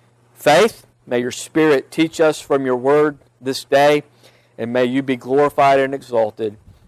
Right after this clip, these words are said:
in our worship and in our observance of the ordinance of the Lord's Supper in our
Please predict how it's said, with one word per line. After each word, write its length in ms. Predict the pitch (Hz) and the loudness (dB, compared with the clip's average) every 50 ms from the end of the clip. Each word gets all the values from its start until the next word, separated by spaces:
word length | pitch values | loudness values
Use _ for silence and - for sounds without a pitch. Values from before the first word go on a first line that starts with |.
| _ - | _ -12
in 120 | 113 110 | -8 -4
our 160 | 110 110 110 | -4 -2 -2
worship 600 | 107 104 113 120 127 120 - - 127 117 113 _ - | -2 -2 0 0 0 0 -2 -6 -6 -6 -6 _ -8
and 160 | 117 110 110 | -8 -6 -6
in 140 | 113 110 113 | -6 -4 -2
our 140 | 113 113 113 | 0 0 0
observance 640 | 113 110 110 117 117 120 117 117 117 120 - - - | -2 -2 -2 -2 0 0 0 -2 -4 -8 -8 -6 -4
of 160 | 117 107 104 | -4 -4 -6
the 100 | 113 113 | -8 -8
ordinance 440 | 110 110 120 120 113 123 123 - - | -4 -2 -4 -4 -4 -6 -12 -10 -10
of 60 | 123 | -10
the 60 | 117 120 | -8 -6
Lord's 320 | 120 123 123 123 117 - | -6 -4 -4 -4 -6 -8
Supper 440 | - 110 110 107 - 110 104 101 - _ _ _ _ _ _ _ _ _ _ _ _ _ | -8 -6 -6 -6 -6 -10 -12 -12 -14 _ _ _ _ _ _ _ _ _ _ _ _ _
in 120 | - 110 107 | -10 -6 -4
our 260 | 107 107 104 101 101 | -2 -2 -2 -4 -6